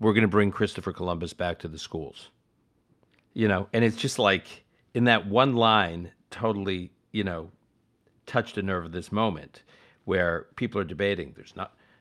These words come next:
there's not as much C R T as the right is saying. They're overplaying their hand, and they're, like, missing the bigger point on these cultural trends that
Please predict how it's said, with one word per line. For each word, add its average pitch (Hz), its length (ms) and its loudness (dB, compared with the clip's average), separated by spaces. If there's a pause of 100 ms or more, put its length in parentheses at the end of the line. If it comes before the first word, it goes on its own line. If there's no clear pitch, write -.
there's - 140 -18
not 110 140 4
as 143 120 4
much 151 200 2
C 151 160 2
R 127 120 6
T 127 280 0
as 110 160 -2
the 113 120 -4
right 117 220 2
is 110 100 -2
saying. 107 460 0
They're 80 220 -8
overplaying 139 580 2
their 127 160 0
hand, 110 540 0 (220)
and 107 140 -4
they're, 117 100 4
like, 110 240 2
missing 123 400 2
the 92 80 -8
bigger 98 280 -2
point 82 640 -8 (480)
on 98 160 -2
these 90 160 -4
cultural 98 500 -2
trends 90 640 -4
that 90 360 -4